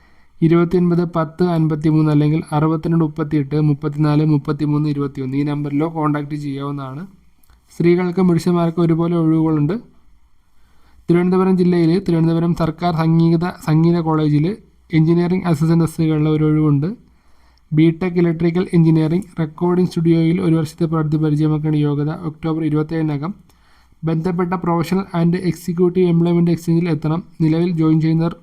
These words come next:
ബന്ധപ്പെട്ട മേധാവിയിൽ നിന്നുള്ള എൻ ഒ സി ഹാജരാക്കണം.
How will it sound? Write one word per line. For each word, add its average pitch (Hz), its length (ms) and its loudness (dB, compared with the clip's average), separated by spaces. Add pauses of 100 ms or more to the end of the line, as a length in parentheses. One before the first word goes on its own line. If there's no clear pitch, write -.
ബന്ധപ്പെട്ട 156 420 0
മേധാവിയിൽ 160 360 0
നിന്നുള്ള 156 320 0
എൻ 170 260 -4
ഒ 160 40 -2
സി 156 160 -8
ഹാജരാക്കണം. 147 600 -6